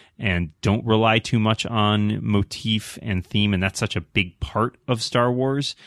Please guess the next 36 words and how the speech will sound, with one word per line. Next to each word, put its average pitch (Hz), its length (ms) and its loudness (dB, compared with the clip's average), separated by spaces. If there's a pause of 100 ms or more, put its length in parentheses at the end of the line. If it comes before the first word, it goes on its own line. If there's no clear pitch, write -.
(220)
um, 92 240 0
that 90 140 2
I 87 60 2
think 101 200 -2
it's - 220 -6
tough - 420 -4
to 90 480 0
jump 87 240 -2
into 113 200 -2
that. 120 260 0
And, 92 420 -4 (400)
uh, - 260 0
while 135 220 6
I 127 80 6
can 143 160 2
only 151 140 4
imagine 110 640 2
that 98 160 4
it 98 80 0
must 107 160 0
be 101 80 -2
great 98 240 2
as 90 180 0
a 87 180 0
person 90 420 -4
writing 92 280 0
a 87 60 -2
score 95 360 0
to 87 320 -2
basically 90 400 -4
have 82 200 -2
an 95 100 -2
enormous 87 420 -2
toolbox 95 760 0
of, 87 260 -6
like, 82 260 -6